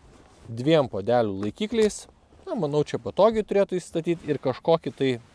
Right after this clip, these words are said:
na, dar, sakykim, galbūt telefono laikikliuką. Vidurinė sėdynė yra lygi, tad čia sėdėti bus tikrai patogu, bet transmisijos tunelis labai didelis, dėl ko tikrai sumažėjo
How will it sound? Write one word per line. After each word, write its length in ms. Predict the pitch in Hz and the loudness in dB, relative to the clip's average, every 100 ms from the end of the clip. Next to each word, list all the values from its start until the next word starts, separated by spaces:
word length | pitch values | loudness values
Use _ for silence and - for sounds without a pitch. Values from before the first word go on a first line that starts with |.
| - | -8
na, 140 | 135 156 | -2 0
dar, 160 | 139 | 0
sakykim, 460 | 127 131 139 135 131 | -4 -8 -8 -6 -2
galbūt 300 | 117 131 135 | -2 -2 -2
telefono 460 | 135 120 - 131 185 | -2 -2 -2 0 0
laikikliuką. 540 | 214 196 202 220 220 202 - - - - - - - - - 135 | 0 -2 0 2 2 0 -6 -20 -20 -20 -20 -20 -2 0 0 0
Vidurinė 460 | 147 143 180 208 | 2 4 6 6
sėdynė 440 | 170 147 143 190 151 | 4 0 0 2 2
yra 160 | 147 151 | 4 4
lygi, 380 | 127 120 139 208 | 4 0 2 0
tad 160 | 143 - | 0 -2
čia 160 | - 135 | 0 0
sėdėti 480 | - 131 151 147 131 | -2 0 -2 -2 -6
bus 160 | 131 - | -6 -8
tikrai 260 | - 135 | -4 -2
patogu, 520 | - 107 110 101 147 165 | -2 -6 -4 0 2 2
bet 460 | 117 120 156 104 - - | 0 10 10 10 6 -8
transmisijos 760 | - 123 117 175 180 - 123 117 | -2 -2 -2 -2 -2 -2 -4 -4
tunelis 440 | - 160 143 127 - - | -4 0 0 0 -4 -4
labai 560 | 135 147 156 151 160 | 2 4 6 8 6
didelis, 560 | 104 110 143 208 247 - - - - - - 151 | 6 2 6 6 4 -2 -14 -20 -20 -20 -10 6
dėl 240 | 143 139 | 8 10
ko 160 | 202 208 - - | 12 12 10 0
tikrai 380 | 165 - 175 202 | 0 4 6 6
sumažėjo 640 | - 131 117 117 170 165 | 2 -2 0 4 6 6